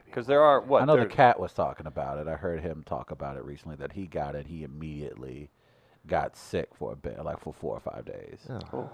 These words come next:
Speaker 1: that, that would not be
Speaker 3: But I don't
Speaker 1: good.
Speaker 3: want that. I just heard the strain is really bad this go around too, and
Speaker 2: I've
Speaker 1: Real.
Speaker 2: never
Speaker 3: I don't
Speaker 2: gotten
Speaker 3: wanna
Speaker 2: it.
Speaker 3: deal
Speaker 2: I,
Speaker 3: with
Speaker 2: I
Speaker 3: that.
Speaker 2: not to s-, I'm not, I don't knock people who don't get it. I've never gotten it in my entire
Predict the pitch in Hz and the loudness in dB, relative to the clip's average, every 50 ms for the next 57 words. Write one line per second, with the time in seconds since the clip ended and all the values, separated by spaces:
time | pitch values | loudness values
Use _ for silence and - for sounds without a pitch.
0 | - - - - - - - - - 101 101 - 82 107 123 117 104 95 95 104 | -16 -18 -20 -20 -20 -20 -14 -8 -8 -8 -6 -4 -2 0 0 0 -2 -4 -4 -4
1 | 101 87 - - 78 78 76 - _ _ _ _ _ _ _ _ _ _ _ _ | -4 -6 -6 -10 -14 -16 -16 -18 _ _ _ _ _ _ _ _ _ _ _ _
2 | _ _ - 156 160 165 160 151 139 139 165 190 - - - - - 156 160 165 | _ _ -12 -10 -6 -4 -4 -2 -2 -2 -2 -4 -4 -8 -10 -2 0 0 2 2
3 | 180 - - 175 175 160 135 120 - - - - - 123 127 139 147 151 123 101 | 0 -2 -2 -2 -2 -2 -4 -8 -12 -12 -14 -10 -6 -4 -4 -2 -2 -4 -4 -4
4 | 98 95 82 95 92 90 90 87 87 80 80 82 78 76 - 76 76 - - - | -6 -6 -6 -6 -6 -4 -4 -6 -6 -8 -8 -10 -10 -12 -12 -14 -16 -14 -14 -14
5 | 69 80 80 80 78 73 73 - - 131 120 110 90 87 85 78 80 80 76 82 | -12 -12 -12 -12 -12 -14 -14 -8 -4 -2 -2 0 -2 -2 -4 -6 -10 -14 -16 -20
6 | - _ _ _ _ _ _ - 95 101 101 107 107 113 113 120 117 123 131 113 | -20 _ _ _ _ _ _ -2 0 2 2 4 4 4 4 4 6 6 8 8
7 | 117 123 120 117 120 117 113 110 101 107 107 101 92 92 98 101 101 107 110 113 | 8 6 6 4 2 2 2 4 4 6 6 4 4 4 2 2 4 4 2 2
8 | - 107 - - - - 90 95 95 98 78 82 92 95 98 95 95 90 87 - | 2 0 -6 -4 0 0 0 2 4 4 4 4 2 0 0 0 0 0 -2 -2
9 | - 90 82 82 87 87 85 90 90 90 85 - - 85 78 73 69 82 85 76 | -6 -8 -6 -6 -6 -4 -2 -2 -2 -2 -2 -2 -2 -2 -2 -2 -2 -4 -4 -4
10 | 82 80 - 87 82 80 80 80 78 78 78 76 76 76 71 - 95 85 82 80 | -4 -2 0 0 0 0 -2 -6 -6 -6 -6 -6 -6 -8 -4 0 0 2 2 0
11 | 80 78 76 71 | 0 -2 -4 -6